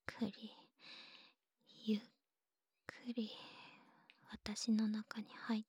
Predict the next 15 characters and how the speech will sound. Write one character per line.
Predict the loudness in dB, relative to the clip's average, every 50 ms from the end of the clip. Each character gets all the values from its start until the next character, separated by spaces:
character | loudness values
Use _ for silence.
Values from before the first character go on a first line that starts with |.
| _ -8
て | -8 -6 -4
き | -4 -4 -4
た | -4 -6
だ | -6 -6 -10 -8 _
け | -4 -4
な | -4 -6 -8
の | -14
に、 | -18 -20 -20 -20 -20 -20 -20 -20 -20 -20 -20 -20 -20 -18 -18 -18 -18 -20 -20 -20 -20 -20 -20 -20 -20 -20 -20 _ _ _ _ _ _ _ _ _ _ _ _ _ _ _ _ -14 -12
私 | -8 -6 -6 -4 -2 -2 -2 -2
の | -4 -8 -8 -4
つ | -2 0 2 2
ま | 2 2 2
先 | 0 -2 -2 -2 -4 -6 -4
か | -6 -8 -6 -8
ら、 | -10 -12